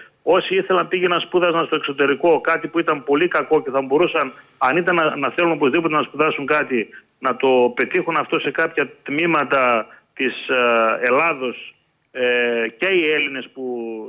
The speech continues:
τυχόν δεν θα μπορούσαν να, να, να είναι σε αυτές τις σχολές και, και, και από το εξωτερικό. Και κυρίως εκεί πρέπει να στοχεύσουμε, το να γίνει αυτό που γινόταν κάποτε τις δεκαετίες του εβδομήντα και του ογδόντα,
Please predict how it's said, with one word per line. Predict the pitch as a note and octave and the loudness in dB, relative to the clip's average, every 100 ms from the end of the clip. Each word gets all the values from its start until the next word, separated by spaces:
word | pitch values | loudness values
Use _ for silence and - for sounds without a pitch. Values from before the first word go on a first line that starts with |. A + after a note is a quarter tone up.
| - | -14
τυχόν | D3 - D#3+ | -10 -2 -2
δεν | C#3+ | 0
θα | D3+ | -2
μπορούσαν | D3 C3 D3 D3 C3+ | -2 0 0 0 -4
να, | B2+ B2 A#2 A2 A2 - _ _ | 0 0 2 0 -4 -14 _ _
να, | B2 B2 A#2+ A#2 A#2 A2+ A2 A2 A2 | -2 2 4 2 2 0 0 0 -2
να | A2+ B2+ | 0 0
είναι | D#3 | 0
σε | C3 | 0
αυτές | |
τις | C#3+ | -2
σχολές | A#2 - G3+ | 0 2 2
και, | - G3 | 0 -4
και, | - G#3+ G3 E3+ C3+ | 0 0 2 0 -2
και | - F#3 | -2 0
από | E3+ D#3+ | 0 -2
το | C#3 | -4
εξωτερικό. | C3+ - C3+ C3 D#3+ A#2+ | -4 -6 -8 -2 -2 -2
Και | B2+ | -6
κυρίως | C#3+ E3+ D#3 | -2 0 -2
εκεί | D3 G3 | -4 -2
πρέπει | D#3+ C3+ A#2+ A2+ - _ | -2 0 -2 -4 -14 _
να | B2+ A#2 - | -2 -2 0
στοχεύσουμε, | A#2 A#2 B2+ A#2+ C3+ F3 G3 - _ - | -2 0 0 0 -2 -2 -2 -6 _ -4
το | C#3+ | 0
να | C#3 | 0
γίνει | D3 G#3 | 0 0
αυτό | F3+ C#3 G3+ | 2 2 0
που | F#3 | 2
γινόταν | E3+ F#3+ F#3 E3 | 2 2 2 2
κάποτε | G3 F3 D3+ | 2 2 0
τις | C#3 | -4
δεκαετίες | C#3+ C#3 C3+ A#2 | 0 0 2 2
του | D#3 | 2
εβδομήντα | C#3 C#3+ F3 D#3+ | 0 2 2 2
και | C#3+ | 2
του | C#3 | 4
ογδόντα, | B2+ E3 D3+ A2 | 4 4 4 0